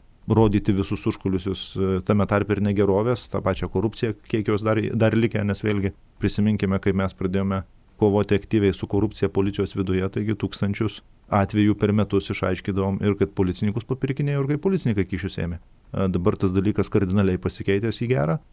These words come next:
ir esame rodoma kaip institucija, kaip gerieji pavyzdžiai, kad, e, tiesiog galima susitvarkyti net ir. Tai vėlgi tam reikalingas tam tikras laikas, tam tikras mentaliteto pasikeitimas. Vat gal tai ir yra pats sunkiausias, nes sunkiausia yra fizinį daiktą nupirkti, tačiau pakeisti mąstymą ir vat suvokti,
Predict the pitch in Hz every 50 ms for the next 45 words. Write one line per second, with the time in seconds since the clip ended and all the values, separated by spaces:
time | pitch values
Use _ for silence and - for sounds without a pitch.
0 | - _ - - 98 95 95 92 - 104 98 95 95 98 98 98 95 95 95 95
1 | 95 92 90 - 95 - - 95 90 - - 98 - - 95 - - 98 95 92
2 | 87 87 - 92 87 90 98 98 95 101 101 98 95 - 95 92 95 92 85 95
3 | 95 95 95 101 95 - - 98 92 90 87 - - - 92 - 110 98 98 98
4 | 92 90 92 95 92 - 117 101 - - 110 117 110 - 131 - 120 113 113 117
5 | - - - 156 - - _ _ _ - - 175 196 214 220 190 175 139 107 -
6 | 113 113 117 117 113 113 113 - 107 107 120 120 110 98 - 98 95 98 - 104
7 | - 113 110 - - 95 92 92 90 113 113 - - 98 95 - 101 110 104 98
8 | - 107 107 101 98 - 101 101 92 - 90 85 - 95 98 107 - - 131 -
9 | 143 139 - 170 165 165 156 - - - - _ - 113 113 117 117 120 120 -
10 | 135 120 117 123 135 135 - - 104 95 - 104 98 92 110 107 101 90 - 90
11 | - 98 92 - 101 92 92 110 107 107 - - 98 95 98 104 101 - - 113
12 | 101 107 95 90 95 101 107 - 147 139 127 110 - 110 90 90 - - 90 -
13 | 98 92 - 101 101 101 101 98 - 95 - 107 110 110 - - 107 98 98 101
14 | 104 104 - - 127 123 117 113 110 107 104 - - - 95 95 101 104 - -